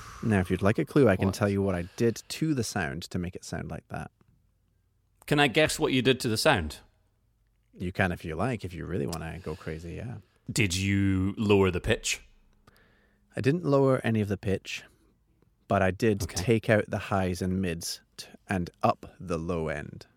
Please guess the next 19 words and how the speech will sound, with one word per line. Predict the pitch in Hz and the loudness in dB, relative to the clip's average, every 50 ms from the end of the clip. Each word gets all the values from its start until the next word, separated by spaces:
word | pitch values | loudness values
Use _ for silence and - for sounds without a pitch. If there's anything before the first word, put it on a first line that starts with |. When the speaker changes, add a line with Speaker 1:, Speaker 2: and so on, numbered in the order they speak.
| _ _ - | _ _ -10
Speaker 1:
in | 101 92 87 | -8 -6 -6
the | 82 65 | -6 -8
E | 80 80 | -8 -10
Q. | - - - 87 - - - _ _ _ _ _ _ _ _ _ _ _ _ _ _ _ _ _ - | -12 -12 -12 -10 -10 -10 -12 _ _ _ _ _ _ _ _ _ _ _ _ _ _ _ _ _ -4
Speaker 2:
Oh, | 123 156 196 196 147 127 98 104 123 | -2 0 0 0 0 0 0 -2 -2
okay, | 123 - 113 85 85 - _ _ _ - | -2 -2 -4 -4 -4 -6 _ _ _ -8
okay. | - 107 - - - 82 98 107 _ _ - - - - - - - | -8 -8 -6 -6 -8 -8 -8 -10 _ _ -20 -20 -20 -20 -10 -2 2
I | 120 135 151 156 | 4 4 4 4
think | - - 160 147 135 123 117 - - - - _ _ - | 2 2 4 4 4 4 2 -2 -8 -16 -18 _ _ -10
you're, | - 95 95 101 101 101 98 98 95 92 90 90 90 - - - - - - - - - - - - _ _ | -6 -2 2 4 4 4 6 4 4 4 2 2 0 -2 -6 -8 -12 -12 -12 -14 -16 -20 -20 -20 -20 _ _
<sighs> | _ _ _ _ _ _ _ _ - - - - - - | _ _ _ _ _ _ _ _ -20 -20 -20 -20 -8 0
I | - 127 | 2 2
think | 160 170 | 4 4
you're | 160 160 147 131 | 4 4 4 6
rattling | 123 123 120 - 123 120 117 110 101 | 8 8 8 8 6 4 4 4 4
a | 92 | 2
jar | 80 101 92 92 98 98 95 | 2 2 2 4 4 2 2
of | 92 85 - | 0 -2 -2
something, | - 87 82 82 - - 82 80 | -4 -4 -4 -6 -10 -14 -16 -16